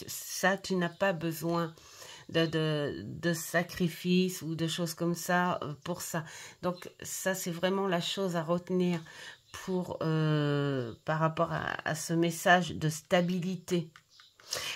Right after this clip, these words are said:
C'est de te recentrer, d'être toi-même et, euh, euh, de prendre ce que tu crois en toi.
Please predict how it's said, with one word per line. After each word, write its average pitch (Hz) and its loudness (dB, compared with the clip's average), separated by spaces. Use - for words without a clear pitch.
C'est 185 4
de 180 4
te 180 0
recentrer, 175 0
d'être 175 -2
toi-même 180 2
et, 175 0
euh, 156 -2
euh, - -4
de 160 2
prendre 180 0
ce 160 -6
que 165 -6
tu 160 -6
crois - -2
en 165 -4
toi. 165 -4